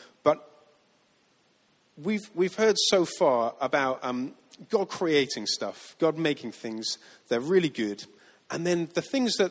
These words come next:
he's created, people, us, um, we, we screw it up in some way. So we've heard about Adam and Eve, and, and we don't need to go into detail again 'cause we,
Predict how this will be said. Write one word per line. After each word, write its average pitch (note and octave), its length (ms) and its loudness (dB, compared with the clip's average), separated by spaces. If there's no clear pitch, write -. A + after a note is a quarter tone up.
he's D#3+ 180 -4
created, C#3+ 560 -2
people, B2 500 -4
us, A#2+ 200 0
um, D3+ 240 -4
we, F#3+ 180 2
we F3+ 160 -2
screw F#3+ 380 0
it E3 100 2
up C#3 220 -2
in A2 80 -6
some G#2 240 -4
way. F2+ 220 -10
So - 180 0
we've C#3+ 200 -2
heard F3 200 0
about C#3+ 200 0
Adam D3+ 240 -2
and B2+ 120 -2
Eve, G#2 240 -8
and, A#2 160 -10
and A#2 180 -8
we B2 40 -8
don't A#2+ 100 -4
need G#2+ 80 -8
to - 60 -12
go A#2+ 100 -4
into A2 180 -8
detail A#2 400 -4
again G2 200 -10
'cause - 140 -14
we, A#2 100 -8